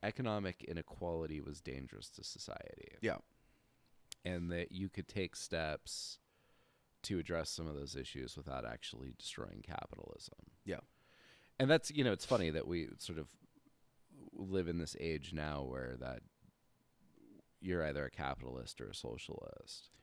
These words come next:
Speaker 2: Yeah.
Speaker 1: And that idea that you can be a capitalist who understands that there are problems with capitalism, that if we could address those would make capitalism better,
Speaker 2: Mm-hmm.
Speaker 1: Is too gray of an <laughs> idea to
Speaker 2: Yeah.
Speaker 1: ever get any traction.
Speaker 2: Yeah.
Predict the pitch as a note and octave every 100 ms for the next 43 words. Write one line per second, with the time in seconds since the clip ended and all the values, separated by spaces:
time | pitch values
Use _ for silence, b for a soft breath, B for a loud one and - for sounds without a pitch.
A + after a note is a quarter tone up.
0 | - G#2 A#2 E2+ D2 - F2+ F2+ F2+ E2
1 | G2 G#2+ F#2 E2 - E2 D#2+ F2 E2+ E2
2 | D#2+ D#2 D#2 D2+ - D2+ - F#2+ D#2+ -
3 | D#2+ D2 - F2 D#2 C#2+ C#2 - D2+ D2
4 | C#2 - D2+ D2+ C#2 - C#2+ C2+ C2 -
5 | E2+ D2+ D#2 C2+ C2+ B1+ D2 C2 B1+ -
6 | C#2+ - D#2+ C#2 C2 D2 C#2 - C2+ C2
7 | C2 A#1+ - E2 D#2 - C#2 A#1 C2 B1
8 | B2+ G2 C2+ D2 B B E2+ F2+ F2+ B
9 | B _ - G2+ - - A#2+ A2 G#2+ G2+
10 | F#2 - F#2 E2+ F2 F#2+ F2+ E2+ D#2 -
11 | F#2 F#2+ F2+ E2+ D#2+ D2+ F2 D#2+ D#2+ D#2
12 | D2+ D2 C#2 - - C3 - - G1+ G1+
13 | A2+